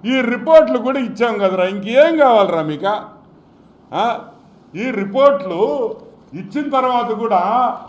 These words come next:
ఆయన ఇంకా డిఫెన్స్ ఆడితే ఎట్టా? ఆ తినింది ఆ దరిద్రులే,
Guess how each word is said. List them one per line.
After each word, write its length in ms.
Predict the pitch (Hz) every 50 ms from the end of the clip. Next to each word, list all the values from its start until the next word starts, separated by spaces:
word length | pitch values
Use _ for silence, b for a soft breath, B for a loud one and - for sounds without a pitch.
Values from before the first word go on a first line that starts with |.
| - 151
ఆయన 280 | 202 240 269 269 254
ఇంకా 260 | 254 262 262 294 294
డిఫెన్స్ 440 | 285 - 247 - - 277 285 262 -
ఆడితే 360 | 262 262 262 269 202 262 262
ఎట్టా? 520 | 262 254 - - 247 247 247 247 - - - - - -
ఆ 200 | 175 208 254 285
తినింది 480 | - - 180 247 262 277 294 285 277 294
ఆ 100 | 285 269
దరిద్రులే, 800 | 233 247 247 262 240 254 262 254 254 254 247 220 170 131 -